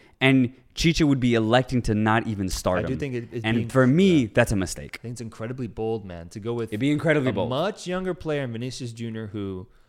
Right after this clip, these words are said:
Speaker 2: had his rise just last year.
Speaker 1: Just last year.
Speaker 2: Versus, uh, Jesus, who was at the World Cup four years ago.
Speaker 1: Yeah.
Speaker 2: He's a little bit more experienced. I don't know. I do think it's a very bold call. It's
Speaker 1: I,
Speaker 2: very bold.
Speaker 1: I, I do. Yeah,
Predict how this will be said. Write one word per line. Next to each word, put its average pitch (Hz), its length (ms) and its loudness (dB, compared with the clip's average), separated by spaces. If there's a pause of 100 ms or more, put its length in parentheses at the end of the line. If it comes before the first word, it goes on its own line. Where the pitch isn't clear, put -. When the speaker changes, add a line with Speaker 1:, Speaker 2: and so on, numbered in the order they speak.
(200)
Speaker 2:
had 175 200 0
his 135 180 -2
rise 117 560 0 (100)
just 139 260 -4
last 113 260 -4
year. - 80 -4
Speaker 1:
Just 113 80 -2
last 95 180 0
year. 107 160 -4 (320)
Speaker 2:
Versus, 120 500 -4
uh, 110 440 -4
Jesus, 131 400 -4
who 117 80 -8
was 113 220 -8
at 143 200 -6
the 147 80 -8
World 120 260 -6
Cup 120 280 -8
four 117 260 -8
years 113 300 -6
ago. 82 300 -14
Speaker 1:
Yeah. 50 300 -12
Speaker 2:
He's 104 120 -12
a - 20 -8
little 135 180 -4
bit 139 80 -8
more 135 120 -4
experienced. 113 760 -10 (600)
I 127 80 -8
don't 156 100 0
know. 143 80 2
I 110 80 0
do 151 160 -6
think 196 180 -8
it's 185 160 -10
a 143 40 -4
very 123 260 -4
bold 151 240 -6
call. 120 420 -8 (340)
It's - 100 -8
Speaker 1:
I, 120 80 6
Speaker 2:
very 185 180 4
bold. 165 300 0 (100)
Speaker 1:
I, 104 240 -2
I 117 120 2
do. 113 180 -2
Yeah, 113 240 0